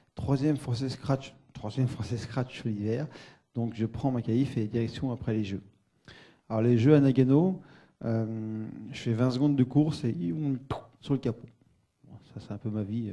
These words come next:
je tombe assez souvent. <laughs> Donc, euh, je tombe au jeu,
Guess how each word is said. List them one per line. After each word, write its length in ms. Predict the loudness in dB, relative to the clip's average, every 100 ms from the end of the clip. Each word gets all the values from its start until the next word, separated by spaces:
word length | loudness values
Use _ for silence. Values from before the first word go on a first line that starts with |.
| -10
je 80 | -12
tombe 180 | -8
assez 160 | -8 -8
souvent. 260 | -8 -8 -10 -10 -6 -4
<laughs> 600 | -4 -6 -14 -14 -16 2
Donc, 260 | 2 6
euh, 160 | 6 6
je 140 | 4
tombe 240 | 4 4 6
au 100 | 4
jeu, 280 | 4 2